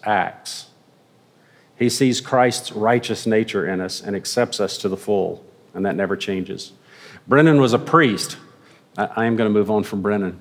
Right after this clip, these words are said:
but I want you to hear these things about his message. Brennan was a priest. Um, he also got married, which, as you know, is not common among priests, which made the church say to him that he couldn't be a priest anymore.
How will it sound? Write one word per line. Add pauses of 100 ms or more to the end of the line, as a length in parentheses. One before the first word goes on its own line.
but
I
want
you
to
hear
these
things
about (480)
his
message.
Brennan
was
a
priest. (1300)
Um, (480)
he
also
got
married, (440)
which,
as
you
know,
is
not
common
among
priests, (520)
which
made
the
church
say
to
him
that
he
couldn't
be
a
priest
anymore.